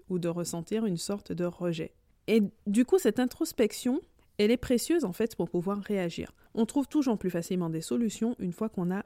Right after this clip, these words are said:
réellement identifié les problèmes. Et donc justement, on va détailler quelques peurs courantes quand on se lance dans l'entrepreneuriat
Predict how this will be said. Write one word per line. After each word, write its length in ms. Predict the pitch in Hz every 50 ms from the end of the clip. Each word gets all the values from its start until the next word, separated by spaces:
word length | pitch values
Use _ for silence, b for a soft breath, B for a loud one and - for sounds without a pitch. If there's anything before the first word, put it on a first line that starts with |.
| _ _
réellement 600 | - 175 165 - 214 233 233 220 196 190 190 214
identifié 500 | 220 208 180 180 170 - 175 - - 214
les 80 | 208 196
problèmes. 340 | - - - 165 165 - - _ _ _ _ _ _ -
Et 80 | 226
donc 180 | 233 269 285 240
justement, 460 | 226 214 - - 196 185 208 240 262
on 40 | 240
va 140 | 202 190 185
détailler 440 | 208 214 - 247 240 254 269 302
quelques 360 | 294 - 214 170 - - 170 165 - _ _ _ _
peurs 240 | - 302 311 294 -
courantes 440 | - 226 202 185 185 208 220 - -
quand 200 | - 180 - -
on 60 | 175
se 160 | 165 - 175
lance 300 | 165 170 190 226 240 -
dans 80 | 214 190
l'entrepreneuriat 800 | 170 160 - - 156 - - 170 170 160 160 160 175 214 262